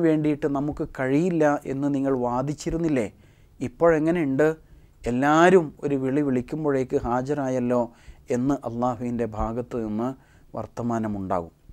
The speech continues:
വവുദിഅൽ കിതാബ്, അപ്പോഴേക്കും ഗ്രന്ഥം ഹാജരാക്കപ്പെടും. വിചാരണയുടെ വേളയാണ്. സൂചി വീണാൽ അറിയുന്ന അത്രയും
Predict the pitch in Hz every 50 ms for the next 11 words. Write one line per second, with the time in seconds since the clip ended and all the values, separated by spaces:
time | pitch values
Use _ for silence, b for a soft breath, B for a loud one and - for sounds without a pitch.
0 | b b b b b b b b - 120 113 113 117 113 120 120 123 131 135 127
1 | - - 117 - - - 120 123 127 123 127 127 110 95 - _ _ _ _ _
2 | _ _ _ _ _ _ _ - - - 131 123 123 120 123 - 131 123 123 117
3 | 113 - _ _ - 113 - 120 117 120 127 127 127 139 139 127 - - 117 117
4 | 117 113 127 120 120 117 - 113 - - 113 107 113 110 b b b b b b
5 | b b b b - 113 113 123 123 131 135 135 135 139 139 135 143 131 131 131
6 | 131 135 143 143 143 131 117 - b b b b b b b b - - - 120
7 | 117 120 123 135 131 135 139 139 135 139 139 139 143 143 143 143 - 127 123 131
8 | 139 143 143 139 139 - - 131 - _ _ 147 151 147 151 156